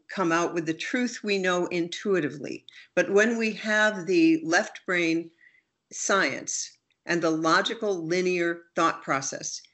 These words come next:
it is enormously strengthening. So thank you so much for your work. I, I've followed you for years. I can't believe that you're still standing. Actually, I can't believe I'm still standing, but here we are.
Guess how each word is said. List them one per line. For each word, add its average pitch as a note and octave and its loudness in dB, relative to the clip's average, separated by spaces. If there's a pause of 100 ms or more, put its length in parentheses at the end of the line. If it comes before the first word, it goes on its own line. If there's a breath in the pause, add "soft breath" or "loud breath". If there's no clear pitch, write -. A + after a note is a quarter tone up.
(280 soft breath)
it F#3 2
is F#3 0
enormously F#3+ 2
strengthening. C#3 -6
So D#3 -2
thank F3+ -6
you D3+ -2
so E3 -4
much C#3+ -2
for C#3 -6
your D#3+ 0
work. C#3+ -4
I, C#3+ 0 (180)
I've D3 2
followed D#3+ 2
you F3 0
for E3+ -8
years. D3 -2 (680 soft breath)
I E3 4
can't E3+ 0
believe E3+ 2
that E3 2
you're D#3 0
still C#3+ -2
standing. C3+ -2
Actually, D3+ -2
I C3+ -2
can't C#3+ -6
believe F3+ -4
I'm A#3+ 0
still C#3 -4
standing, B2 -4
but D#3 0
here D3 -2
we F#3 0
are. D#3+ -2